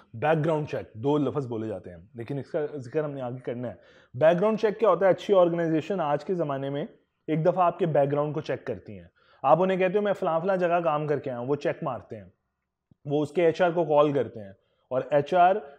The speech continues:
जो उधर का आपका एग्जिस्टिंग एचआर होता है, वो लाजमी कॉर्पोरेट करता है, कभी नहीं ऐसा करता है, क्योंकि वो भी जानता है कि कल को मैंने भी किसी से पूछना है। बात समझ आई? तो अगर आपको कॉल आए पीछे से, ऑर्गेनाइजेशन से, तो वो, अ, क्या नाम है, अगर वो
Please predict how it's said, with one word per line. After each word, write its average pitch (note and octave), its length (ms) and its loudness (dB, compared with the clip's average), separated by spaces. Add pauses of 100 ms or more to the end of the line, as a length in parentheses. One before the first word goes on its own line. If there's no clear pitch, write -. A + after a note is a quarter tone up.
(120)
जो C#3 260 2
उधर D#3 240 4
का D#3+ 160 8
आपका D#3 240 4
एग्जिस्टिंग C#3+ 440 -6
एचआर E3 260 0
होता E3 160 -2
है, A3 60 0
वो G3 100 0
लाजमी C3 500 -2
कॉर्पोरेट B2+ 460 -2
करता G#2+ 260 -14
है, G#2 120 -16
कभी A3 240 -2
नहीं G3 140 -2
ऐसा B2 220 -8
करता A2 240 -14
है, G#2+ 40 -10
क्योंकि C#3+ 220 -6
वो G3 140 2
भी B3 100 0
जानता D3 400 -2
है G#2+ 100 -10 (320)
कि D3 80 -6
कल F#3 240 2
को G3 120 0
मैंने F3+ 280 0
भी A3+ 100 0
किसी F3+ 240 -2
से D#3+ 80 -2
पूछना A#2+ 340 -8
है। F2 100 -20 (680)
बात A2 140 -10
समझ D3 160 -6
आई? F#3+ 100 0
तो F3+ 140 -6
अगर C#3 240 -2
आपको C3+ 280 -4
कॉल B2 300 -2
आए B2 160 0
पीछे G3+ 300 -6
से, A#3 100 -8
ऑर्गेनाइजेशन F#3+ 600 -4
से, C#4 220 -10 (380)
तो C#3+ 80 -2
वो, D#3 340 0 (300)
अ, - 80 -20
क्या B2 380 4
नाम C3+ 160 -4
है, C3 60 -6
अगर D3+ 120 -2
वो C3+ 260 -6